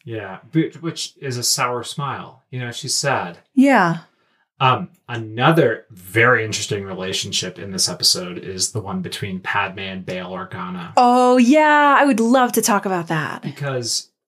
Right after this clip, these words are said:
Speaker 1: they work together so closely, and they're at each other's houses, they're on each other's decks, they're standing very closely.
Speaker 2: Bail is always in Padme's office.
Speaker 1: And there's v-,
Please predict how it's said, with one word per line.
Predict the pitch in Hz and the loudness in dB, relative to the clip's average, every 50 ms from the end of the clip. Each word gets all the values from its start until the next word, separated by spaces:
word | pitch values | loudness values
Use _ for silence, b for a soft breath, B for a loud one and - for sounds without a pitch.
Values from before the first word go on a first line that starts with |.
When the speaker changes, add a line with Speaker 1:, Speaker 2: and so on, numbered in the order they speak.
| _ _ - | _ _ -10
Speaker 1:
they | 131 120 131 139 156 165 170 175 160 - 139 - | -4 -2 2 4 6 6 4 4 0 -6 -10 -10
work | 139 131 123 120 - | -8 -8 -8 -8 -10
together | - - - 123 117 120 101 92 101 95 92 - - | -10 -10 -8 -6 -6 -6 -8 -8 -10 -14 -16 -16 -8
so | - - - - - 127 127 127 135 147 156 156 | -4 0 0 2 2 2 2 2 2 2 2 2
closely, | 156 - - - 120 113 110 107 - - 104 98 92 90 90 b b b b b b b | 0 -4 -10 -8 -8 -4 -2 -2 -2 -2 -4 -6 -12 -14 -14 b b b b b b b
and | 135 131 127 120 120 113 - b b b b | -2 -2 -2 -2 -4 -8 -14 b b b b
they're | 107 135 123 120 - _ - | -2 -2 -2 -2 -4 _ -8
at | - 135 151 156 | -6 -4 0 2
each | 165 165 165 - 156 | 2 2 2 0 -4
other's | 143 151 147 135 - - | -2 -2 -2 -4 -4 -4
houses, | 127 127 127 131 139 139 127 127 139 139 139 131 | -4 -4 -2 -2 0 0 -2 -2 -2 -4 -4 -4
they're | - 131 113 | -2 0 0
on | 104 113 127 135 151 | 0 0 2 2 0
each | 156 - 160 | 0 0 0
other's | 160 151 147 139 127 - | -2 0 0 -2 -2 -4
decks, | - 139 127 123 127 - - - | -4 -4 -4 -4 -4 -6 -8 -10
they're | 147 147 | -8 -8
standing | - - - 131 131 151 156 156 151 147 127 | -8 -6 -6 -4 -2 0 2 2 0 0 -4
very | 107 95 123 120 135 156 170 165 | -4 -4 -4 0 2 2 2 2
closely. | 165 - - 151 147 143 - - 123 113 107 | 0 -4 -8 -6 -4 -4 -4 -4 -4 -6 -2
Speaker 2:
Bail | - 233 220 226 247 247 | 0 2 2 2 2 2
is | 240 220 | 2 0
always | - - 202 202 226 254 254 240 | 0 0 2 2 2 2 2 2
in | 240 226 | 0 -2
Padme's | 202 202 208 208 202 208 220 214 | -2 -2 -2 -2 0 -2 -2 0
office. | 220 165 143 - - 143 147 175 208 - - - - | 0 -2 -2 -2 -4 -4 -4 -4 -4 -6 -6 -6 -4
Speaker 1:
And | 131 131 131 127 123 120 - - - _ _ _ _ _ _ _ _ - | -4 -4 -4 -6 -8 -10 -14 -16 -20 _ _ _ _ _ _ _ _ -6
there's | 135 151 143 143 139 127 - - - _ _ _ _ _ _ - - - | -2 0 0 0 0 -2 -4 -6 -8 _ _ _ _ _ _ -20 -20 -16
v-, | 120 120 123 | -16 -16 -16